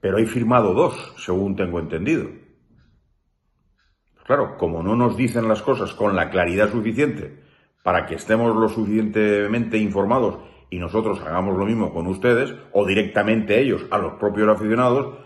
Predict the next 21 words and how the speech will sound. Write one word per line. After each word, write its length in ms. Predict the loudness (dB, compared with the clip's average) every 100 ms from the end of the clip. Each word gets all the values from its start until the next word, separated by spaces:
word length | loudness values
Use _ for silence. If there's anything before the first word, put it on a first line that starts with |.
| -18
pues 200 | -8 -6
estamos 440 | -6 -8 -6 -6 -6
siempre, 760 | -2 -2 0 -2 -4 -10 -20 _
pues, 320 | -8 -6 -10 -20 _ _ _ _ _ _ _ _ -6
parece 360 | -2 -2 -2
ser, 540 | 2 6 6 2 -2 -14 -20 -20 _ _ _ _ _ _ _ _ _
tengo 300 | 2 4 4
entendido, 1080 | 2 2 4 4 6 4 2 -2 -14 -20 _ -8
¿eh? 380 | -4 -4 -8 -20 -10
No 640 | -2 0 0 0 -6 -20 _ _ _ _ _ _
todo 220 | 0 2
lo 100 | 2
contrario. 640 | 2 2 4 4 0 -8 -4
No, 380 | 0 0 -4 -14 0
esto 380 | 4 4 2 0
es 80 | 2
así, 440 | 2 0 0 0
así, 480 | 0 0 2 0 0
así 420 | -4 -2 -2 -4 -4
y 100 | -2
así. 580 | 0 -2 -4 -8 -20